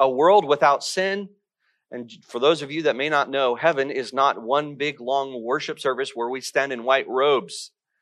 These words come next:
You weren't originally created that way in the garden, and it will not be that way in the new garden or the new heavens <laughs> and the new earth.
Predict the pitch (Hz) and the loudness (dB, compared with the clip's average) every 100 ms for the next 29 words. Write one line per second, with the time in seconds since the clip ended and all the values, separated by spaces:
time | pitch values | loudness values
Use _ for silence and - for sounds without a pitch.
0 | _ _ _ _ _ 113 139 151 160 143 | _ _ _ _ _ -8 0 2 4 4
1 | 170 180 175 170 180 165 160 170 151 156 | 2 2 0 2 2 2 4 4 6 4
2 | 160 143 139 160 175 202 196 - _ _ | 4 2 4 4 4 -2 -6 -12 _ _
3 | - 160 175 185 185 196 185 185 175 185 | 0 2 4 4 6 4 4 4 6 6
4 | 170 180 190 196 226 190 151 120 120 135 | 6 4 2 2 4 6 6 4 0 -2
5 | 151 175 165 151 147 - 151 156 139 131 | 0 2 2 0 -4 -6 -4 -2 2 6
6 | 156 104 | 6 4